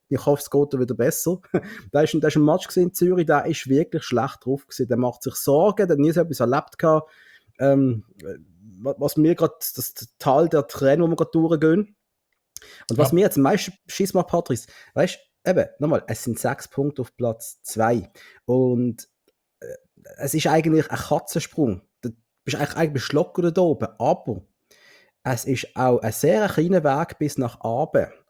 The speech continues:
Speaker 1: Oh, es sind weiter hinten in den Tabellen, oder? Und es hat einmal so Mannschaften gegeben, wie der H S V und Schalke und der F C Z.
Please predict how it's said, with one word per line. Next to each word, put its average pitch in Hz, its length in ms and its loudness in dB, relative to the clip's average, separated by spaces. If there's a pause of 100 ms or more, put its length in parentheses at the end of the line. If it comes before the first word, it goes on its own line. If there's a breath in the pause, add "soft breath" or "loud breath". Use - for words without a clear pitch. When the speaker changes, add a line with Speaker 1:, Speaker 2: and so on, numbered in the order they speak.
(120)
Speaker 1:
Oh, 135 120 0
es - 80 -8
sind 127 140 2
weiter 165 200 0
hinten 151 200 2
in 143 40 0
den 135 40 -6
Tabellen, 92 420 -4
oder? 80 240 -8 (540 loud breath)
Und 117 540 0
es - 140 -6
hat 175 120 0
einmal 190 140 2
so 151 80 2
Mannschaften 170 520 2
gegeben, 180 360 2 (160)
wie 123 140 -2
der 113 140 0
H 131 160 4
S 196 140 -4
V 180 260 2
und 139 160 -2
Schalke 175 580 0 (400)
und 113 180 -4
der 110 80 2
F 131 180 0
C 226 120 -2
Z. - 380 -4